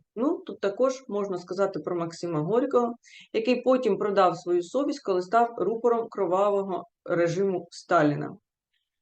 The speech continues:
Они приносят ей в жертву несколько бессонных ночей, а если случится, что она одолеет их души,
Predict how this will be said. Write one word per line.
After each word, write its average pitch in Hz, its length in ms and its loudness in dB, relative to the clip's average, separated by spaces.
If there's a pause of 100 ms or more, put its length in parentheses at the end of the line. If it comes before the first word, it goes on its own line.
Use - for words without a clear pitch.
(100)
Они 311 240 6
приносят 285 500 4 (160)
ей 220 540 0
в 185 80 -10
жертву 262 480 2
несколько 240 500 0
бессонных 196 540 -2
ночей, 190 560 -2
а 196 80 4
если 202 240 0
случится, 226 640 -2
что 220 240 -4
она 208 220 -2
одолеет 196 600 4
их 180 160 -6
души, 269 400 2